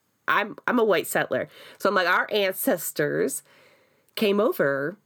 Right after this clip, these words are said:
and pretty much stole this land." I'm talking to a, a six-year-old. Okay, so keep in mind it's trying to be as simplified as possible.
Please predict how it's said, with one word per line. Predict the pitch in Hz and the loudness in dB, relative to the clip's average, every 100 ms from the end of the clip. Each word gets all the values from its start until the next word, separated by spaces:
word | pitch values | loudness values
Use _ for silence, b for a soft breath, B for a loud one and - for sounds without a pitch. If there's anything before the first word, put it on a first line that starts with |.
| _ _ _ _ _ _ _ _ _ _ - - | _ _ _ _ _ _ _ _ _ _ -14 -2
and | 202 202 202 202 _ _ _ - - | 0 2 -2 -6 _ _ _ -18 -2
pretty | 302 403 | 2 2
much | 381 | 0
stole | - - - 220 240 | -4 -2 0 0 0
this | 226 240 - | 0 -4 -4
land." | - 415 - - - - | -2 -2 -4 -8 -16 -4
I'm | 226 | 0
talking | 269 302 277 | 0 0 0
to | - 190 | 0 0
a, | 160 | 0
a | 156 | -2
six-year-old. | - 180 - 156 - - - _ _ - | -4 -4 -2 -2 -2 -6 -12 _ _ -6
Okay, | 208 202 | -2 0
so | - | 0
keep | 175 202 170 | -2 -2 -2
in | 170 | 0
mind | 156 156 | 0 -2
it's | 151 - - b b b b - | -6 -10 -18 b b b b -4
trying | 196 180 | 0 0
to | |
be | 165 160 | 0 -2
as | - | 0
simplified | 165 170 160 156 | 0 0 0 -2
as | 160 | -2
possible. | - 160 170 - 156 139 | -2 -2 -2 -2 -2 -2